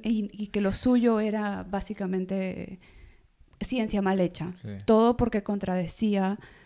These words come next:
Speaker 1: a, a este señor. Es más, creo que hablaban hasta que con el C D C, que la voten,
Speaker 2: Ajá.
Speaker 1: que, o sea,
Speaker 2: Porque son
Speaker 1: ¿en
Speaker 2: gente,
Speaker 1: serio?
Speaker 2: sí, bueno,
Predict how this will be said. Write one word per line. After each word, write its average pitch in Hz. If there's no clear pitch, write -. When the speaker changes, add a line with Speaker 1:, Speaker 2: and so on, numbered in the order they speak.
Speaker 1:
a, 180
a 185
este 180
señor. 190
Es 208
más, 233
creo 226
que 208
hablaban 196
hasta 202
que 180
con 190
el 180
C 202
D 202
C, 240
que 214
la 170
voten, 262
Speaker 2:
Ajá. 110
Speaker 1:
que, 196
o 214
sea, 190
Speaker 2:
Porque 123
son 139
Speaker 1:
¿en 208
Speaker 2:
gente, 151
Speaker 1:
serio? 123
Speaker 2:
sí, 139
bueno, 131